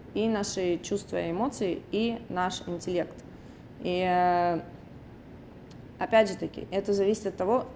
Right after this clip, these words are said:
что вы хотите. То есть вам нужно для начала понять, какая у вас цель.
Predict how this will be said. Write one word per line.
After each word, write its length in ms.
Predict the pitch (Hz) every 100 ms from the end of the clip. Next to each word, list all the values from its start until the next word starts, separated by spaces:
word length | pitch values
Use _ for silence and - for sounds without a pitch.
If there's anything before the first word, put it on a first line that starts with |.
| -
что 240 | - - 208
вы 80 |
хотите. 380 | 208 196 - - - - - - - -
То 60 | 180
есть 160 | 180
вам 300 | 196 240 233 -
нужно 380 | 208 214 180
для 220 | 170 180 180
начала 340 | 175 262 294
понять, 380 | - 180 208 -
какая 320 | 175 196 185
у 40 | 165
вас 220 | 160 - -
цель. 220 | - -